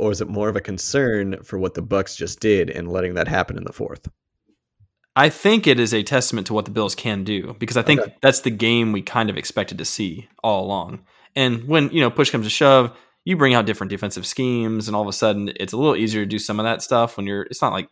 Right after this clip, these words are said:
Speaker 2: full-blown prevent, but it's probably some derivation of that. I don't, if they come back and won the game, I'd be worried about the Bucs. That's just a game you just can't,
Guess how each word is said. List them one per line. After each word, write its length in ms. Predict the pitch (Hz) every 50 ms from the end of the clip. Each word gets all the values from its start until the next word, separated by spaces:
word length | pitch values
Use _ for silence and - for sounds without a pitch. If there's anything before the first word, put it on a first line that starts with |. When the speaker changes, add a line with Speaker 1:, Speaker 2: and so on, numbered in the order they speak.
| _ _
Speaker 2:
full-blown 560 | - - 110 104 98 104 98 101 98 92 92
prevent, 480 | - - 117 107 107 107 107 107 95 -
but 100 | 101 98
it's 140 | 95 - -
probably 460 | - 120 101 92 95 95 92 - - _ _ _ _ _ _ _ _ _ _ _ _ _
some 240 | - - 120 107 101
derivation 440 | 107 101 98 98 98 95 - -
of 80 | 107 104
that. 340 | 110 110 110 - - - _ _ _ _ _ _ _ _ _ _ _ _ _ _ -
I 100 | 165 185
don't, 180 | 170 156 - - - _ _ _ _ _ _ _ _ _ _ _ _ _ _ _ _ _ - _ _
if 100 | 143 135
they 100 | - 196
come 120 | 190 220 202
back 100 | 185 151
and 100 | 127 113
won 160 | 123 147 180
the 80 | 202 190
game, 420 | 190 196 196 196 196 196 185 - -
I'd 120 | 131 135 135
be 60 | 127
worried 220 | 120 127 127 117 110
about 120 | 104 92
the 60 | 98
Bucs. 440 | 98 107 92 - - - - - -
That's 180 | - 117 113 -
just 160 | 135 - -
a 40 | 113
game 200 | 104 110 104 98
you 60 | 98 98
just 160 | 104 92 -
can't, 260 | - 104 90 76